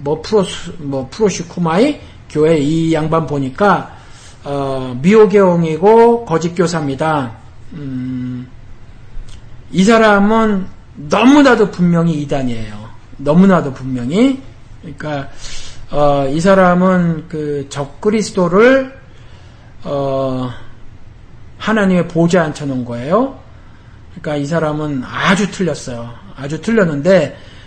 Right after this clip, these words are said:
왜 이런 것들이 여러분들이 넘어가시냐면 그림이 안 그려져서 그래요. 그림이 안 그려져서. 그래서 구약과 신약의 관계도 잘 모르시잖아요. 제가 말씀을 드릴게요.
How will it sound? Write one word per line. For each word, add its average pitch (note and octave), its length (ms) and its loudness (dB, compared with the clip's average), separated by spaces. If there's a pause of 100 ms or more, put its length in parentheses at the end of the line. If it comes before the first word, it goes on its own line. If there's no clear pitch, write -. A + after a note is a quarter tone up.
왜 A#3 360 8
이런 G#3+ 300 4
것들이 G3 520 2
여러분들이 E3+ 680 2
넘어가시냐면 F3+ 1200 2 (640)
그림이 A#3 400 6
안 E3 160 2
그려져서 C#3 500 -6
그래요. A#2 420 -14 (320)
그림이 D#3+ 360 2
안 A#2+ 140 -2
그려져서. A#2 460 -12 (440)
그래서 G3 240 4
구약과 A#3 640 4
신약의 A#3+ 480 -2
관계도 E3 380 -4
잘 D3+ 160 -6
모르시잖아요. C3 640 -2 (420)
제가 E3+ 260 2
말씀을 F3+ 440 0
드릴게요. E3+ 920 0